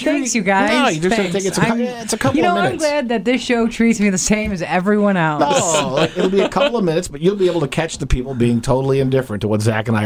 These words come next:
Speaker 2: are talking.
Speaker 1: <laughs> Okay, well, that's kinda funny.
Speaker 2: We'll be like children pr-, prattling on, like, "Congratulations on be-, hear ye, hear ye, on behalf of everyone and voted at Music to My Beers."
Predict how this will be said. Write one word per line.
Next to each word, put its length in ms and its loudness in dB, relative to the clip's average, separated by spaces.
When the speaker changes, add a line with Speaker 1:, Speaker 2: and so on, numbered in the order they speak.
Speaker 2:
are 60 4
talking. 320 -2
Speaker 1:
<laughs> 0 -
Okay, 320 0
well, 100 0
that's 160 -2
kinda 180 -4
funny. 280 -8
Speaker 2:
We'll 100 4
be 80 -2
like 160 -2
children 500 -4
pr-, 260 -2
prattling 600 -2
on, 240 2
like, 140 0
"Congratulations 960 0
on 220 2
be-, 60 2
hear 320 2
ye, 320 4
hear 400 2
ye, 380 2
on 140 0
behalf 540 0
of 140 2
everyone 520 2
and 200 -2
voted 360 2
at 120 0
Music 320 0
to 80 0
My 240 4
Beers." 540 0